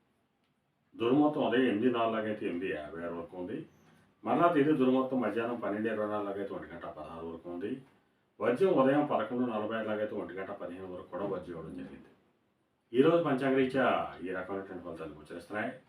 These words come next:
అలాగే ఈరోజు అష్టమి,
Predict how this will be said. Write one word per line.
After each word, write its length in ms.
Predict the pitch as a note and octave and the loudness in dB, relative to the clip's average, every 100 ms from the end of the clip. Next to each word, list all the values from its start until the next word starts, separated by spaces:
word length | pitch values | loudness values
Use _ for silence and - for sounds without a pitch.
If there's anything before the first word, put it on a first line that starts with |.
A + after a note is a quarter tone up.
| _ _ _ _ _ _ _ _ - | _ _ _ _ _ _ _ _ -2
అలాగే 380 | B2 D3 D#3 C3+ - - - _ _ _ _ - A2+ | 6 8 10 8 6 0 -8 _ _ _ _ -6 0
ఈరోజు 340 | B2 C3 C3+ B2+ - - - - _ _ _ _ _ _ _ _ _ _ _ _ _ _ _ _ _ _ _ _ _ _ _ _ _ _ - - | 6 6 8 6 2 -4 -14 -20 _ _ _ _ _ _ _ _ _ _ _ _ _ _ _ _ _ _ _ _ _ _ _ _ _ _ -10 -10
అష్టమి, 380 | - A2+ A#2+ | -4 -2 0